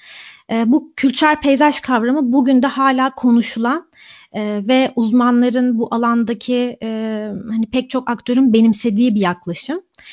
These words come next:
E, kültürel peyzaj da şu demek, e, insan ve doğanın birlikte ürettiği, e,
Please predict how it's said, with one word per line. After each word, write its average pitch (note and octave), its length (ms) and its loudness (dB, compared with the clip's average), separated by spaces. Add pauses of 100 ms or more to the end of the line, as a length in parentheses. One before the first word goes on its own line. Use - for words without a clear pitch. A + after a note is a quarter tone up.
(280)
E, A3 180 -2
kültürel C#4+ 500 0
peyzaj C#4+ 440 2 (400)
da C4 80 0
şu C4 240 -4
demek, A#3+ 520 -2 (100)
e, G#3+ 380 -6 (320)
insan C4 520 2
ve B3 160 0
doğanın B3 500 2 (400)
birlikte B3 600 0 (220)
ürettiği, G3+ 760 -2 (640)
e, G3 480 -2